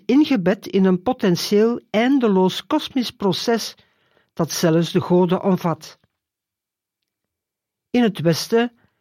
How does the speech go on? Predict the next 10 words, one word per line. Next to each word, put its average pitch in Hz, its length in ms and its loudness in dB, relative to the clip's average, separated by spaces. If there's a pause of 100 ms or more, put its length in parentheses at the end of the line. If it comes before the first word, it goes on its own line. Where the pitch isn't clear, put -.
(160)
wordt 226 260 0
reïncarnatie 202 1120 0
sinds 214 300 0
de 175 140 0
tijd 214 300 -2
van 180 240 0
Lessing 202 560 0 (460)
veel 208 580 0
optimistischer 202 920 -2
begrepen 165 600 0